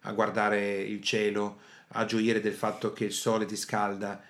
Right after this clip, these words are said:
la bellezza che hai intorno. Il canto è straordinario, essere un artista è bello. Tu devi fare la formica, devi lavorare, lavorare, lavorare,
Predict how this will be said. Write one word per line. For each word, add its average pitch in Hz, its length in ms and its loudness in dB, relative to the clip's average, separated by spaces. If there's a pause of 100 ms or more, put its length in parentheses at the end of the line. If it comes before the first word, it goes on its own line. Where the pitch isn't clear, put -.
(120)
la 113 120 0
bellezza 113 420 2
che 117 80 -2
hai 104 80 0
intorno. 101 420 -2
Il 107 120 -4
canto 139 280 2
è - 40 0
straordinario, 98 840 -2
essere 120 300 -2
un 117 60 0
artista 117 460 0
è - 20 -6
bello. 98 440 -2 (1000)
Tu 127 140 0
devi 117 160 4
fare 101 200 -2
la 95 40 -4
formica, 98 520 -8 (280)
devi 104 240 -2
lavorare, 110 760 2
lavorare, 104 720 0 (100)
lavorare, 127 580 2